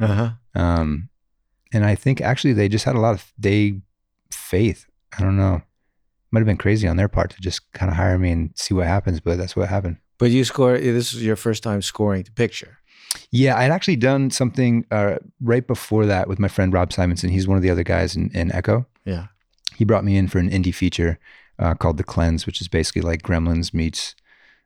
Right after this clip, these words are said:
Speaker 2: uh, something else.
Speaker 1: Right.
Speaker 2: And I had, but that was a, a collaboration with him and then one other composer. So I had a certain amount of stuff, um, that I wrote for that, but it's a very different thing. We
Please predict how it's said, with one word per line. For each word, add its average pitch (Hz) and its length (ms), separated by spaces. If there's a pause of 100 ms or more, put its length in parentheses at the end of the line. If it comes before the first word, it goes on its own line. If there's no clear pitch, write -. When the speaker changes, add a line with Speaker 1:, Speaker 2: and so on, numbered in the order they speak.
(140)
Speaker 2:
uh, 82 220
something 82 320
else. 82 300 (180)
Speaker 1:
Right. 90 140
Speaker 2:
And 110 80
I 107 60
had, 104 500 (220)
but 113 80
that 117 80
was 107 120
a, 107 100
a 92 140
collaboration 95 640
with 85 180
him 110 300
and 95 120
then 87 100
one 87 140
other 85 140
composer. 98 440
So 113 160
I 110 40
had 110 60
a 101 40
certain 117 280
amount 90 220
of 87 120 (480)
stuff, - 440 (140)
um, 85 200
that 87 100
I 82 60
wrote 87 220
for 85 240
that, 80 180
but - 80
it's 98 100
a - 20
very 95 180
different 87 300
thing. 80 280
We 90 240